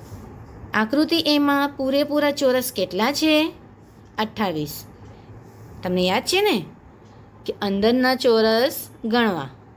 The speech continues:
તો કઈ રીતે ગણશો? આખા આખા ચોરસ તો ગણજો, પણ બે અડધા અડધા ચોરસને એક ગણવો, અડધાથી વધારે હોય તેને પણ આખો ગણવો,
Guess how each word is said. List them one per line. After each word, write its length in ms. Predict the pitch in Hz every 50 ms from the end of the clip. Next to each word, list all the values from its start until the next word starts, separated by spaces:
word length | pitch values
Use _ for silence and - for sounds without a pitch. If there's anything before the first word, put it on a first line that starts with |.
| - - - - - - - - - - -
તો 80 | 220
કઈ 220 | 220 - 247 262 277
રીતે 240 | 302 277 302 294
ગણશો? 460 | 285 285 285 277 262 - 277 262 262 254 254 - -
આખા 280 | 190 - - - 269
આખા 220 | 240 247 - 285 269
ચોરસ 340 | 269 277 262 262 269 262 -
તો 100 | - 285
ગણજો, 440 | 285 285 311 302 277 208 196 160 147 - - - - - - - - - - - - - - - - - - - - - -
પણ 200 | - 214 202 190
બે 400 | 170 175 208 220 240 262 285 311
અડધા 500 | - - - 233 208 196 180 233 254 269
અડધા 240 | 269 254 254 269 269
ચોરસને 540 | 262 285 262 262 262 262 254 - 285 277 277
એક 220 | 302 320 330 277
ગણવો, 520 | 240 240 220 196 190 185 190 208 240 302 - - - - - - - - - - - - -
અડધાથી 800 | - 185 185 180 - 214 226 240 233 233 285 277 285 302 330 427 - 220
વધારે 520 | 220 214 190 175 220 247 254 262 277 277
હોય 320 | 277 320 330 285 180 156 139 - - - - - - - - - - - -
તેને 240 | - 196 196 214 226
પણ 160 | 220 247 262
આખો 460 | 277 294 285 285 285 285 - 311 285
ગણવો, 520 | 294 285 285 285 277 262 277 277 294 330